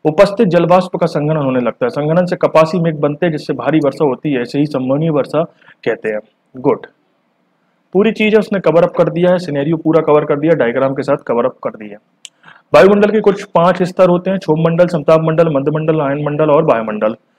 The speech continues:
इसको diagram के रूप में भी दिखाया है क्या? ठीक है, क्षोभ मंडल की सीमा आपको पता होनी चाहिए। वैसे तो आपने सीधी सीमा खींची है, जो कि नहीं होती है। हाँ, अ, आपकी ध्रुवों और भूमध्य रेखा पर अलग-अलग होती है, तो इस तरह से रेखाएं खींचनी थी,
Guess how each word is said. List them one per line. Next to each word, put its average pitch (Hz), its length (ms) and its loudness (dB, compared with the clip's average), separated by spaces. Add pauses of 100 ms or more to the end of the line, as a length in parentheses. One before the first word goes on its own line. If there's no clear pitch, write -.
(220)
इसको - 160 0
diagram 165 360 6
के 180 100 2
रूप 180 120 4
में 180 120 0
भी 180 60 2
दिखाया 170 300 0
है 160 100 2
क्या? 165 200 -2 (480)
ठीक 110 260 -4
है, 107 60 -2 (600)
क्षोभ 170 160 2
मंडल 170 280 4
की 170 120 0
सीमा 170 300 0
आपको 160 200 0
पता 156 220 2
होनी 160 180 4
चाहिए। 165 200 0
वैसे 156 260 -4
तो 151 160 2
आपने 143 240 2
सीधी 143 340 -2
सीमा 160 300 -2
खींची 147 300 -2
है, 160 80 2
जो 143 140 0
कि 139 120 -6
नहीं 127 240 -2
होती 143 240 -2
है। 175 280 -4 (260)
हाँ, 170 120 6
अ, 120 480 -4
आपकी 123 200 -6
ध्रुवों 147 360 2
और 160 120 4
भूमध्य 139 340 -2
रेखा 143 180 0
पर 139 140 0
अलग-अलग 139 360 0
होती 135 220 -2
है, 156 40 -2
तो 151 100 -2
इस 127 60 -4
तरह 139 160 -6
से 135 120 -6
रेखाएं 131 280 -4
खींचनी 143 320 -8
थी, 170 140 -8